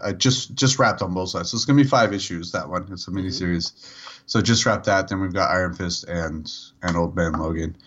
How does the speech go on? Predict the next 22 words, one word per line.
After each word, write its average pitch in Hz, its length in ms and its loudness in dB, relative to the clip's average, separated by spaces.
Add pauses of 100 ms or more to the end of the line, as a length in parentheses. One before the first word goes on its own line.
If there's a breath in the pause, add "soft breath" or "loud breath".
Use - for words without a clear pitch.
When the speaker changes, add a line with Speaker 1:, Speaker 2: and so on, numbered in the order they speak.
(280 loud breath)
Speaker 1:
And 113 160 8
usually 127 340 6
when 104 140 4
I 98 60 2
have 101 220 2
downtime, 90 720 0
I, 85 360 -2
I, 69 240 0
uh, 50 260 0 (460 soft breath)
will 101 100 0
find 98 300 2
a 98 40 2
little 98 160 2
bit 92 120 0
of 95 80 0
time 92 320 0
to 92 140 -4
sort 90 200 -2
of 87 100 -4
pluck 95 220 0
away 90 420 2
on, 85 560 2